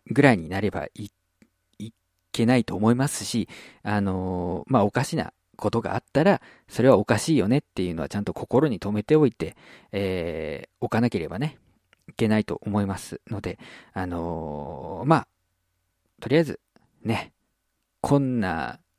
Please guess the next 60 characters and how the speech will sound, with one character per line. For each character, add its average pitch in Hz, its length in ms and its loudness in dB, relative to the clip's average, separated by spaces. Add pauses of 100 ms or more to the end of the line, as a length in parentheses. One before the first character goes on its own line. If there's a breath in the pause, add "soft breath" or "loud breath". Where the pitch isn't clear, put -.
(140)
が 90 460 -4 (560)
あ - 80 -4
り 117 80 0
ま 160 120 6
す - 100 -2
が、 87 160 -6 (480)
負 - 160 -2
け 131 120 4
な 175 100 8
い 180 60 6
で - 200 -4
い - 80 -12
き 113 120 -2
ま 107 100 2
し 120 100 0
ょ 101 40 4
う 82 60 -4
と。 - 160 -12 (540 loud breath)
あ - 120 -6
の、 85 300 -10 (180)
と 151 100 6
に 139 120 4
か 95 100 2
く - 100 -2
ね、 139 220 4 (460 soft breath)
あ 92 140 -6
の、 90 380 -4 (200)
東 135 440 2
日 151 160 0
本 170 240 4 (100)
大 98 160 -2
震 123 160 -4
災 - 260 -4 (140)
と - 120 -8
か、 - 240 -12 (280)
中 110 220 4
越 120 400 4
地 127 100 0
震 131 200 0
と - 100 -10
か、 - 160 -12 (420 soft breath)
阪 127 200 0
神 - 120 0
淡 135 120 6
路 104 120 -2
大 92 140 -2
震 135 180 -2
災 131 180 2
と 85 120 -4
か 82 80 -8
も - 120 -12
そ 156 200 4
う - 20 6
で 87 100 0
し - 60 -10
た 98 120 -4
け 120 120 -2
れ 90 80 -4
ど 87 120 -8
も、 90 280 -6